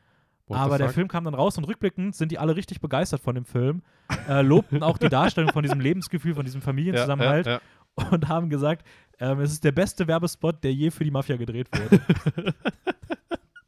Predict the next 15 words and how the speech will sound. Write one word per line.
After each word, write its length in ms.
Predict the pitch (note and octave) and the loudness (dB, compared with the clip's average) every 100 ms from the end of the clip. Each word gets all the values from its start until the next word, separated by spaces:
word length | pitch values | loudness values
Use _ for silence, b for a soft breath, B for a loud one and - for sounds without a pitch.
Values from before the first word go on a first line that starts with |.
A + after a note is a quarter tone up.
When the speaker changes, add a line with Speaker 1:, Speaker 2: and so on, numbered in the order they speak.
| _ B B B B | _ B B B B
Speaker 2:
Finde 160 | D#3+ F3+ | -2 -2
ich 100 | C#3 | -2
eigentlich 260 | D#3 D3+ | -2 -2
ziemlich 360 | - E3+ D#3 C3+ | -2 -2 -2 -2
witzig. 360 | D3 A2 A2+ - | -2 -2 -4 -4
Speaker 1:
Schon, 280 | C3 C3 B2+ | -4 -4 -4
schon 180 | C#3+ C3 | -6 -6
ziemlich 280 | C3+ B2+ | -6 -6
gut, 200 | - A2+ | -4 -4
ja. 520 | G#2 G2+ G#2 C3+ C3+ C3+ | -2 -4 -4 -4 -4 -4
Speaker 2:
Ähm, 200 | C#3+ C#3 _ _ _ _ - - | -6 -10 _ _ _ _ -20 -8
noch 260 | B2 G#3 | 0 2
ein 80 | C4 | 2
Fun 240 | - A#2 A#2 | -2 -2 0
Fact. 380 | B2+ G3+ - | -2 -2 -10